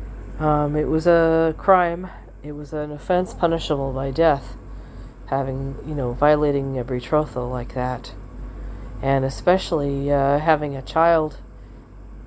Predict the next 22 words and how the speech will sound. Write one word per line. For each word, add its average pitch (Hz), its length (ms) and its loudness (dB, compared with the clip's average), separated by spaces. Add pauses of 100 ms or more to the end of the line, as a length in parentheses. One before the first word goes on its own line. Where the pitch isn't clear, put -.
(500)
outside 156 760 2 (560)
a 139 80 -6
wedlock. 135 680 -2 (1300)
So, 151 560 4
um, 143 500 2 (680)
<clears throat> 160 240 -12 (1500)
and 151 200 2
then 185 560 4 (200)
when 165 240 -4
Jesus 175 420 -2
was 147 140 0
born, 185 560 2 (2000)
his 170 160 2
parents, 220 560 2
I 170 120 2
think, 165 380 -2
or 156 160 2
Joseph 180 460 0
and 165 140 -2
Mary, 190 340 2
I 151 120 0
think, 156 320 -2